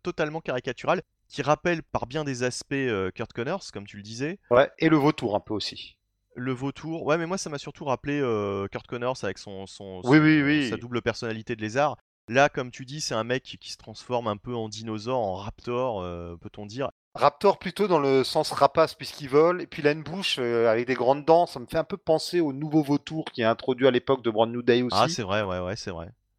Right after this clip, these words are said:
Speaker 2: C'est un mélange du vautour, un peu de Strégon pour le côté dinosaure et de Kurt Connors, quoi. C'est vraiment un vilain indispensable,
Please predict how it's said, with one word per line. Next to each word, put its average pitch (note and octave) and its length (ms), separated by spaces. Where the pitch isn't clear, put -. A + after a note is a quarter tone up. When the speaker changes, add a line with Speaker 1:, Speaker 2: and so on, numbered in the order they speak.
Speaker 2:
C'est - 140
un F#3+ 80
mélange G3 340
du F#3 80
vautour, F3+ 500
un C#3+ 60
peu F3 120
de E3+ 100
Strégon E3 440
pour E3 140
le D3 40
côté D#3 280
dinosaure D3 440
et D3+ 40
de C#3 80
Kurt - 220
Connors, C#3 360
quoi. - 140
C'est D#3+ 160
vraiment F3 360
un C#3+ 80
vilain D3 200
indispensable, D#3 840